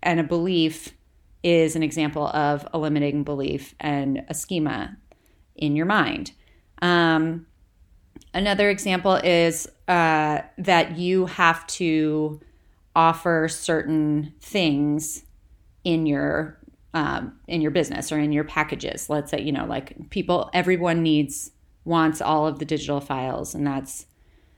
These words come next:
that's why it's hard. You know, I can't sell print products because,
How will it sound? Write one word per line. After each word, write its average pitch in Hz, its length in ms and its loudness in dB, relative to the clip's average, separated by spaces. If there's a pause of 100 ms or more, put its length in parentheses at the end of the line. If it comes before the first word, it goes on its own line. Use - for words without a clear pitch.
that's 170 200 -2
why 160 180 2
it's 151 120 -2
hard. 143 560 0
You 151 80 0
know, 139 140 0
I 143 80 -2
can't 151 320 -2
sell 143 680 -2
print - 280 -4
products 135 420 -6
because, 135 720 -6